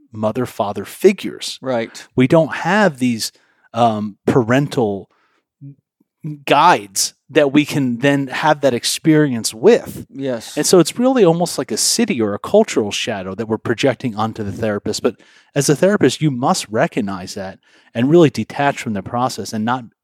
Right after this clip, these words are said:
Speaker 1: not take it personally.
Speaker 2: Yeah.
Speaker 1: Because ultimately, ultimately, it's about giving back to them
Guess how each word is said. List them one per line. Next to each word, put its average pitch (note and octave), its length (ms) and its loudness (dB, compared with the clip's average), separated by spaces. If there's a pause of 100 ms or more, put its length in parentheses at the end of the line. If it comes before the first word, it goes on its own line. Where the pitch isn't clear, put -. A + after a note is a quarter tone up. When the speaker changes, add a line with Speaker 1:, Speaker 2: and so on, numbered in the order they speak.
(100)
Speaker 1:
not B2+ 260 0
take A#2+ 220 -6
it F#2 120 -12
personally. G#2+ 540 0 (100)
Speaker 2:
Yeah. D3 240 0
Speaker 1:
Because - 260 4
ultimately, C3 800 2 (480)
ultimately, D3+ 640 2
it's - 160 0
about B2+ 440 0
giving D#3+ 420 4
back C3 420 -2
to A#2 140 -2
them G#2 480 0